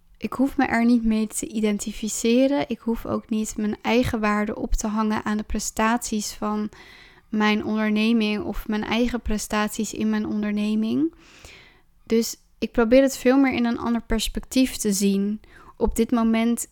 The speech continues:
is mijn onderneming met name het speelveld waarin ik, ehm, de mensen die bij mij aanhaken op de dingen die ik communiceer, die ik de wereld inbreng. En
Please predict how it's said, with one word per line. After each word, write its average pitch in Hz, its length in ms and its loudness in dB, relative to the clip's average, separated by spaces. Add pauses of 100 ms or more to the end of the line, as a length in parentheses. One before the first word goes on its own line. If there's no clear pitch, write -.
is 226 300 -2
mijn 214 280 -2
onderneming 214 680 0
met 208 140 -2
name 214 360 0
het 214 200 -4
speelveld 220 720 0
waarin 214 340 -2
ik, 214 320 -6 (720)
ehm, 208 520 -4
de 220 180 -2
mensen 220 580 2
die 214 200 -2
bij 214 180 0
mij 214 260 -2
aanhaken 208 800 2
op - 180 -10
de 226 100 -4
dingen 226 320 0
die 220 240 0
ik - 220 -10 (320)
communiceer, 220 720 2
die 208 100 2
ik - 120 -8
de 214 100 -2
wereld 247 300 6
inbreng. 208 500 -2 (920)
En 226 460 0